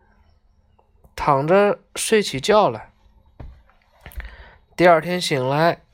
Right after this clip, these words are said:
老象发现草原很美，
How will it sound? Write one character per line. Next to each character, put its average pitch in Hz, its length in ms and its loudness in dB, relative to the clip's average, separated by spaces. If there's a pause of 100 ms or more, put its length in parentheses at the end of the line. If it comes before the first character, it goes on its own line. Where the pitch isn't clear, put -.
(520)
老 147 240 0
象 180 460 0
发 190 240 -2
现 180 460 -2 (640)
草 143 320 0
原 175 200 0
很 190 200 -2
美， 139 640 -4